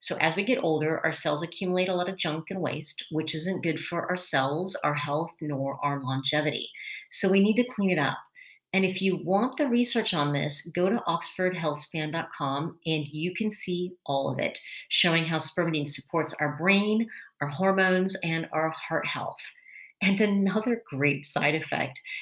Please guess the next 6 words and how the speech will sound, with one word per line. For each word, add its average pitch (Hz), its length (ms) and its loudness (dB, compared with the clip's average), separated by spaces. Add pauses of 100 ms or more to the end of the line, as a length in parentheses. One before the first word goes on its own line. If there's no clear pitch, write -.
(140)
is 202 320 6
stronger 160 540 2
hair, 156 460 4
skin, 147 420 0
and 180 180 0
nails, - 560 0